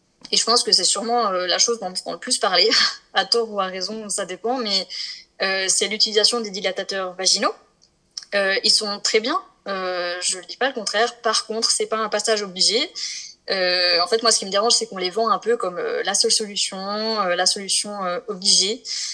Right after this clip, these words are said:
euh, et que, euh, des fois, on n'est pas prête à les utiliser, que ce soit physiquement ou psychologiquement, et c'est pas grave. C'est pas pour ça qu'on va jamais, euh, réussir à aller mieux.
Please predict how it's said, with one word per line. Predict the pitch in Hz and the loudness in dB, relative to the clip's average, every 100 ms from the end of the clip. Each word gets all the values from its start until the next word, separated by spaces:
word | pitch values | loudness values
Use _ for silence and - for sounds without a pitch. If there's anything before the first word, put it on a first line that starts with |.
| - _ - | -12 _ -4
euh, | 190 185 185 | -2 0 0
et | 160 | 0
que, | - | 0
euh, | 185 185 175 | -2 -2 -4
des | 175 | -4
fois, | 220 | 0
on | 233 | 0
n'est | 185 | 0
pas | 190 | -2
prête | 226 214 | 0 0
à | 208 | 0
les | 185 | -4
utiliser, | 170 175 180 185 214 196 | -2 -2 -2 0 0 0
que | |
ce | - | -6
soit | - | -8
physiquement | 180 196 - - 226 | -6 -4 -4 -2 -2
ou | |
psychologiquement, | 208 214 208 180 175 196 226 | 0 0 0 -2 -2 0 0
et | 214 170 | 2 0
c'est | 165 175 | -2 -2
pas | 180 | 2
grave. | 185 247 240 - - | 6 6 4 -10 -8
C'est | - 185 | -6 0
pas | 208 214 233 | 4 6 6
pour | 226 - 190 | 4 -2 0
ça | - 214 | 4 4
qu'on | 220 185 | 2 -4
va | 175 | -2
jamais, | 175 185 202 208 185 | 2 2 2 0 0
euh, | |
réussir | 180 180 214 196 | 2 2 2 2
à | |
aller | 180 175 175 | 0 -2 -4
mieux. | 196 262 | 0 0